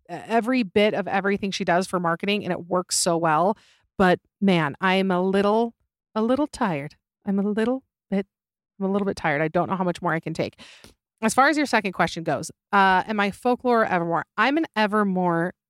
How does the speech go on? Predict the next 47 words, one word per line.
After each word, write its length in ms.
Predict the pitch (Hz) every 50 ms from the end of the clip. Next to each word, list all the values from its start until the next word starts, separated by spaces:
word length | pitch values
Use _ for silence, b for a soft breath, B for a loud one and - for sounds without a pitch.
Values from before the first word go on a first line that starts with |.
| - 175 _
girly, 800 | - 165 165 165 165 165 165 165 165 170 175 180 165 - - - _ _ _ _ _ _ _ _ _ -
okay? 400 | 196 - - 185 196 226 285 320 - _ _ _ _ _ _ _ _ _ _ _
I 480 | 180 180 180 185 185 185 185 185 180 -
can't 180 | - 269 277 -
deny 220 | 294 247 233 226
it. 120 | 247 247 - _ _
I 100 | - 202
love 220 | 196 196 202 202 196
Evermore. 460 | 117 208 190 196 202 196 196 196 196
I 60 | 190
know 120 | 185 180 175
she 140 | - -
doesn't 160 | 190 175 175 -
talk 220 | - 208 226 -
about 180 | 220 214 208 202
it 80 | 190
a 40 | 190
lot. 200 | 185 180 180 175
It's, 100 | 165 -
like, 120 | 170 156
another 340 | - 160 170 170 175 175 170
whole 220 | 170 - 185 165 170
thing. 320 | - 190 185 180 180 170
People 240 | - 185 165 175 175
are 100 | 170 165
like, 180 | 160 160 160
"What 100 | 170 165
does 100 | 170 175 -
she 140 | - 220 214
mean 180 | 214 233 233
by 120 | 226 247 247
Evermore?" 360 | 254 254 269 254 214 202 -
Like, 220 | - 226 220 - - b b b b b b b b -
it's, 280 | 302 302 - - - - -
it's 200 | 277 294 240 311
exhausting 540 | 311 226 226 294 320 349 339 - 359 349 330
to 100 | - 247
be 120 | 214 247 254
a 40 | 240
Taylor 300 | - - 247 240 226 220
Swift 300 | - - - 226 226 -
fan. 200 | - 214 185 175
It's 120 | 185 -
like 100 | 233 220
doing 180 | - 247 240 214
cardio 560 | - - - 247 247 262 262 247 202 180 180
nonstop. 1160 | 180 180 185 196 214 214 214 220 220 208 208 - - - - - - 202 196 185 160 - -